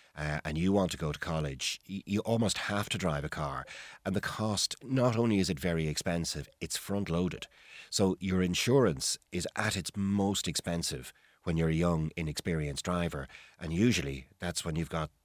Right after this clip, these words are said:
the smallest amount of money available to you. So for lots and lots of people, it's almost impossible, uh, barrier to get over, to put enough money in one spot to actually be able to get yourself up and running in a car. But as I say,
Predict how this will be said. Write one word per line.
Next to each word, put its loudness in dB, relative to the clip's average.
the -16
smallest -2
amount -4
of -6
money -4
available -6
to -2
you. 0
So -4
for 0
lots 4
and -2
lots -2
of -8
people, -2
it's 0
almost 4
impossible, 0
uh, -6
barrier 0
to -6
get -4
over, -2
to -10
put -8
enough 0
money 2
in -2
one -4
spot -2
to -2
actually -2
be -4
able -4
to -12
get -6
yourself -6
up -4
and -6
running -2
in -6
a -8
car. -2
But 0
as 0
I -2
say, 2